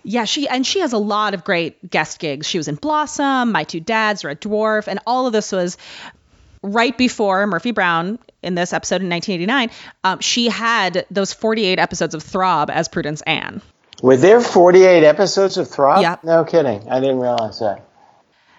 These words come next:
Speaker 1: And also in that, that Washington Post article, which is just glowing about the episode, um,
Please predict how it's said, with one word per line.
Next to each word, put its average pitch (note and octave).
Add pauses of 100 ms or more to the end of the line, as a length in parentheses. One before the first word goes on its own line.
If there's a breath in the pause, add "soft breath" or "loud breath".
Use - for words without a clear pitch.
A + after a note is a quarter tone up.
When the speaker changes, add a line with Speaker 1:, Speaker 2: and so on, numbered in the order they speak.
(100)
Speaker 1:
And B3+
also D#4
in E4
that, A#3
that G#3+
Washington G#3+
Post E4+
article, F3+
which F#3
is F#3
just - (320 soft breath)
glowing A3
about F3+
the -
episode, F3+ (420 loud breath)
um, F#3+